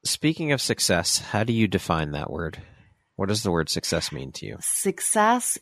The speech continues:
Speaker 2: is doing what you love doing every single day as much as possible. Our days can't be perfect necessarily, but we can make the choice to live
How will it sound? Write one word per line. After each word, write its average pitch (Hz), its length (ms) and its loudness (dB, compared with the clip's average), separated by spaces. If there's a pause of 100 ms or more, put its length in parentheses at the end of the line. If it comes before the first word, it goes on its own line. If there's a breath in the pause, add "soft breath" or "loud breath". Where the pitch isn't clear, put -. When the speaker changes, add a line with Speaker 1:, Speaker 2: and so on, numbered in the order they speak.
Speaker 2:
is 160 240 0
doing 175 540 0
what 147 220 0
you 156 140 -2
love 143 340 -2
doing 127 520 -2
every 147 240 0
single 143 340 0
day 139 520 -2
as 165 180 0
much 160 260 2
as 165 100 0
possible. 113 680 0
Our 160 140 4
days 160 300 2
can't - 260 -2
be 139 100 -6
perfect 165 760 -2
necessarily, 170 760 0 (400 loud breath)
but 143 240 4
we 165 240 2
can 156 400 0
make 147 200 -4
the - 80 -6
choice 131 520 0
to 160 160 -2
live 147 420 0